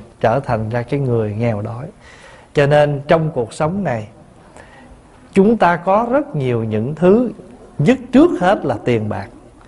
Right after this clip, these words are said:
Không? Tiền bạc gọi là gì? Bất kiên tài. Bây giờ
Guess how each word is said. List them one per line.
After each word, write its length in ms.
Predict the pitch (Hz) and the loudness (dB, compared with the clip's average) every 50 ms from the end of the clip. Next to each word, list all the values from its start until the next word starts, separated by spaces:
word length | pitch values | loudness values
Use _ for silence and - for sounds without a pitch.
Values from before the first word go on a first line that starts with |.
| - - - - - - - - - - - | -20 -20 -20 -20 -20 -20 -20 -20 -14 -6 -2
Không? 280 | 123 123 123 120 117 117 - | 0 0 0 0 -4 -2 2
Tiền 260 | - 151 147 147 147 | 2 4 4 4 2
bạc 200 | 135 131 135 139 139 | 2 2 2 0 0
gọi 100 | 151 147 | 0 0
là 100 | 147 147 | 0 0
gì? 260 | 135 123 120 120 113 107 - - - - | -2 -2 -2 -4 -6 -6 -10 -16 -8 -2
Bất 460 | 147 165 226 226 202 - - - - | 2 2 2 0 -2 -10 -16 -8 -2
kiên 320 | 180 175 160 156 139 135 | 0 2 2 0 0 -2
tài. 400 | - - 113 101 92 92 90 - - - - - - - - - - - - - - - | -4 -4 -4 -4 -6 -12 -14 -18 -20 -20 -20 -20 -20 -20 -20 -20 -20 -20 -20 -8 -2 2
Bây 160 | 143 160 165 | 2 4 4
giờ 140 | 170 143 | 4 4